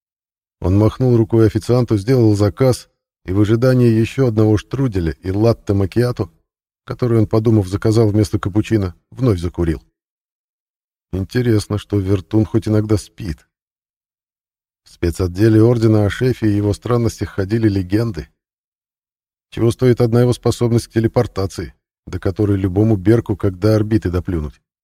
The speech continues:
Или странная для руководителя страсть к личному участию в оперативной работе в поле. Что ж, во всяком случае, то, что он хоть иногда спит, это неплохо.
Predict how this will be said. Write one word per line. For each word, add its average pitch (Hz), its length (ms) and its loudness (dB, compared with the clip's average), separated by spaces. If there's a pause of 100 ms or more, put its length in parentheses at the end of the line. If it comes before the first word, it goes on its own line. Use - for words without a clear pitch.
(840)
Или 90 160 0
странная 107 480 2
для 107 100 6
руководителя 107 520 2
страсть 113 400 0
к - 80 -10
личному 110 360 2
участию 107 500 2
в - 20 4
оперативной 104 500 2
работе 98 360 0
в - 100 -10
поле. 98 360 -2 (1500)
Что - 420 -10
ж, - 200 -16 (480)
во 78 140 -8
всяком 123 340 -4
случае, 107 440 -6
то, 110 200 -10
что 98 220 -6
он 92 80 -4
хоть 90 260 -6
иногда 98 300 -2
спит, - 320 -8
это 87 160 -2
неплохо. 82 540 -4